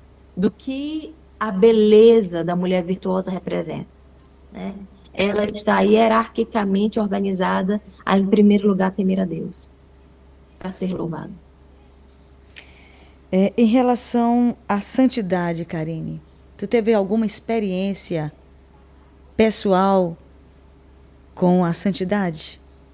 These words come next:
Speaker 1: Já. É, uma das experiências mais, é, interessantes que foi muito importante pra mim foi na minha adolescência.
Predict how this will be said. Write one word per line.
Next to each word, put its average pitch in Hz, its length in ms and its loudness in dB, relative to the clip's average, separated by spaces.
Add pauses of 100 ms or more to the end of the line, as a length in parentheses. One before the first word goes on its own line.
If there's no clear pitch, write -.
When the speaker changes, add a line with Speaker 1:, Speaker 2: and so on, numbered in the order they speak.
(3750)
Speaker 1:
Já. 185 460 -8 (1300)
É, 208 480 4
uma 247 260 8
das 233 180 4
experiências 214 880 4
mais, 262 1160 2 (120)
é, 208 80 0
interessantes 202 1900 2 (920)
que - 20 -10
foi 202 240 -4
muito 208 300 -2
importante 208 540 0
pra 180 180 -4
mim 190 340 6
foi 196 220 2
na 185 100 8
minha 185 200 6
adolescência. 190 880 -2